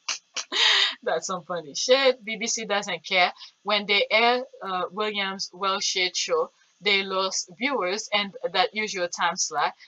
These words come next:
They decided that they didn't want to be on the, uh, low rating team anymore. Yeah, they learned their lesson. Yep, B B C learned their lesson. Hopefully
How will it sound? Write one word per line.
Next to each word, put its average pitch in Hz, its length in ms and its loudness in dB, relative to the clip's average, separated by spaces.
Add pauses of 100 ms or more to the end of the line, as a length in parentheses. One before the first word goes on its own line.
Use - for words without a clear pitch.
(160)
They 190 160 -4
decided 202 560 2
that 180 200 2
they 208 140 0
didn't 190 240 0
want 208 220 -2
to 202 120 -6
be 190 300 0
on 180 180 -4
the, 170 180 -4 (160)
uh, 156 200 -8 (160)
low 208 180 2
rating 185 360 0
team 196 280 -4
anymore. 175 420 -2 (320)
Yeah, 427 260 2 (140)
they 339 120 4
learned 320 200 4
their 262 140 6
lesson. 269 400 2 (440)
Yep, 349 340 2 (280)
B 240 140 0
B 240 140 -2
C 247 200 0
learned 220 320 0
their 180 140 0
lesson. 190 460 -2
Hopefully 240 500 2